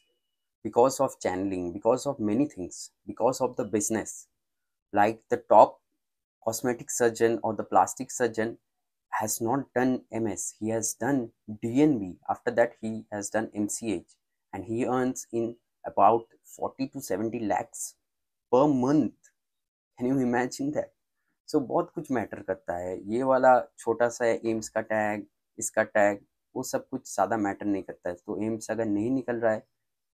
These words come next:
तो ज़्यादा मत सोचो, बहुत बड़ा लाइफ है। मतलब, एकेडमिक्स में अच्छे होने से ही तुमको ज़्यादा पेशेंट मिलेगा, ज़्यादा इनकम होगा, वो बात नहीं है। और सब लोगों का प्रायोरिटी इनकम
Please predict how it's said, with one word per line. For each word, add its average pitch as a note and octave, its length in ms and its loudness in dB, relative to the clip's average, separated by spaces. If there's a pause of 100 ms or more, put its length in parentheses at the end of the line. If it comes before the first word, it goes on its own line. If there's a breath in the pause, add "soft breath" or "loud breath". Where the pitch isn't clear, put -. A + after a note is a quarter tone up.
(240)
तो D#3+ 60 -2
ज़्यादा D3+ 320 -2
मत D3+ 200 0
सोचो, - 460 -10 (500)
बहुत D3+ 260 -4 (400)
बड़ा A#2+ 200 4
लाइफ G2 400 0
है। G#2 180 -10
मतलब, F#2+ 320 -6
एकेडमिक्स A#2 680 -2
में B2+ 100 -4
अच्छे - 340 -14
होने A2+ 220 -2
से A#2+ 140 -6
ही B2 160 -4
तुमको - 800 -12
ज़्यादा G2 300 2
पेशेंट A2+ 460 -2
मिलेगा, G#2+ 280 0
ज़्यादा G#2+ 600 2 (140)
इनकम A2+ 280 0
होगा, A2 500 0 (800)
वो A#2+ 140 2
बात G#2 300 2
नहीं F#2+ 220 -6
है। E2+ 180 -14 (240)
और G#2 60 -2
सब G#2 240 -6
लोगों A#2 140 2
का - 100 -4
प्रायोरिटी G#2+ 420 -2
इनकम A#2 320 -6